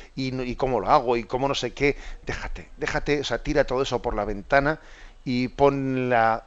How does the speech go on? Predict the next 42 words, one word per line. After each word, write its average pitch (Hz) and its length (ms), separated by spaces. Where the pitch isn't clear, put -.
desnudez 123 560
de, 135 180
de 120 200
tu 123 220
alma, 139 400
ponla 139 320
delante 123 400
de 113 100
Dios 135 300
en 135 160
ese 139 180
sacramento 127 840
de, 113 340
del 110 280
perdón 107 340
de 107 100
los 101 160
pecados, 107 640
que 139 80
es - 100
un 139 120
regalo 113 360
de 101 140
Dios. 95 300
Por 139 100
lo 143 60
tanto, 143 280
yo 135 160
le 131 80
animo 131 320
a 147 60
ello, 233 400
¿eh? 147 180
que 131 100
no 131 80
tenga 143 160
usted 131 180
ningún 127 380
complejo 127 540
de 120 100
ningún 120 300
tipo 151 400